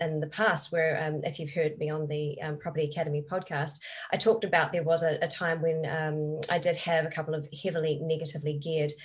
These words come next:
properties because of those high interest costs. So this webinar is, is going to show you how to really nail the strategy. So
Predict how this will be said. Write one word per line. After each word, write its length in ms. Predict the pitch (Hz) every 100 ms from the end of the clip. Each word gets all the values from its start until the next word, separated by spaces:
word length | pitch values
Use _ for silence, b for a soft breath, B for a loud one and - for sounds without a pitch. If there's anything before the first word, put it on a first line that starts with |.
| B B B -
properties 380 | 151 170 156
because 320 | 160 151 175 165
of 100 | 156
those 160 | 160
high 180 | 147 165
interest 320 | 156 156 147
costs. 400 | - 151 143 -
So 200 | 180 165 B B B B
this 200 | 247 240
webinar 440 | 208 175 165 165
is, 200 | 165 - -
is 160 | 165 147
going 240 | 175 160
to 60 | -
show 180 | - 170
you 240 | 156 165
how 180 | 165 175
to 120 | 175
really 600 | 156 160 175 175 165 160
nail 340 | 160 160 160 156
the 100 | 156
strategy. 680 | - 143 127 - 82 107 - _ _ _ _ - - 214
So 340 | - 180 180